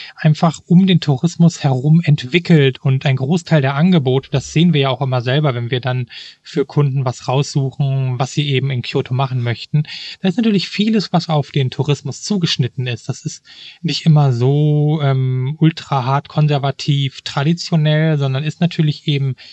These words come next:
bisschen entertaining. Aber so funktioniert es halt und es ist einfach ein unheimlich wichtiges Geschäft. Und ich weiß nicht, wie das für manche Regionen, auch Okinawa hat da ziemlich dran zu knapsen,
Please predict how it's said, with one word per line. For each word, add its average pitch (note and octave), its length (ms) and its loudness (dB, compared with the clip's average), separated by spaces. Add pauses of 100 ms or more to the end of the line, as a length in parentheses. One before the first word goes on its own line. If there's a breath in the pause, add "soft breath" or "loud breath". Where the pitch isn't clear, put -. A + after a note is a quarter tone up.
(160 loud breath)
bisschen D3 320 0
entertaining. C#3+ 720 0 (240 loud breath)
Aber E3+ 200 2
so F#3 80 0
funktioniert E3+ 560 2
es - 140 -6
halt C#3+ 220 0
und C3+ 120 0
es C#3 80 0
ist E3+ 180 -2
einfach D#3 280 -2
ein C#3+ 100 0
unheimlich E3 720 2
wichtiges E3+ 520 -2
Geschäft. - 540 -4 (720 soft breath)
Und D3+ 460 2
ich - 160 -4
weiß D#3+ 260 -2
nicht, G#3 220 -4
wie E3+ 160 2
das E3+ 640 0
für E3+ 400 2
manche E3 380 0
Regionen, D3 540 2
auch D3+ 120 -2
Okinawa D3+ 640 -2
hat D3 100 -6
da D3 100 -8
ziemlich D3 300 -2
dran - 220 -6
zu - 120 -10
knapsen, E3+ 640 -2